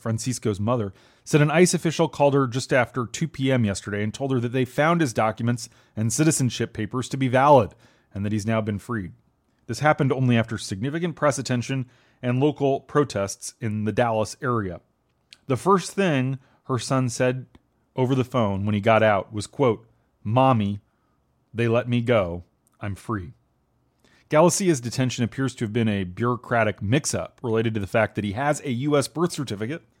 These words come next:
but also years ago, he got a Mexican visitor's visa to travel to the U S from Mexico that was issued in his name. It's not clear that he used it or not.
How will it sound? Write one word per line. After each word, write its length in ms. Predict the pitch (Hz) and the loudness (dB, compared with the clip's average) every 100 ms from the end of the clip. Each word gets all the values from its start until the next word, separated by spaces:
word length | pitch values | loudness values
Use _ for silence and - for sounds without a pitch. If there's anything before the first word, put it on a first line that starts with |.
| _ _ _ _ - | _ _ _ _ 0
but 100 | 127 | 4
also 440 | 143 165 143 117 | 6 6 4 2
years 340 | 113 131 196 147 | 0 2 4 2
ago, 520 | 113 101 101 107 - | 0 0 0 0 -4
he 140 | 110 120 | -6 0
got 200 | 123 117 | 2 2
a 120 | 110 | 0
Mexican 560 | 107 135 - 143 127 | 0 -2 -2 -2 -2
visitor's 440 | 104 135 143 120 95 | 0 0 2 0 -2
visa 400 | 104 98 107 101 _ _ | -6 -2 -2 -2 _ _
to 100 | - | -8
travel 420 | 110 - 147 151 127 | -6 0 2 2 0
to 160 | - | -2
the 120 | 160 | -2
U 180 | 123 110 | 0 2
S 100 | 107 | 2
from 220 | - 107 | 0 -4
Mexico 500 | 117 - 117 92 85 | -4 -4 -6 -6 -8
that 160 | 82 95 _ _ _ _ | -10 -14 _ _ _ _
was 160 | 110 127 | -2 0
issued 260 | 135 127 | 0 0
in 120 | 110 | 0
his 160 | 110 101 | 0 0
name. 260 | 117 92 82 | 0 0 -6
It's 120 | - | -6
not 180 | 113 - | -6 -4
clear 200 | 113 107 | -4 -2
that 100 | 92 | -4
he 80 | 98 | -4
used 320 | 135 175 123 | 0 0 2
it 80 | 101 | 0
or 60 | |
not. 220 | 95 85 | -2 -8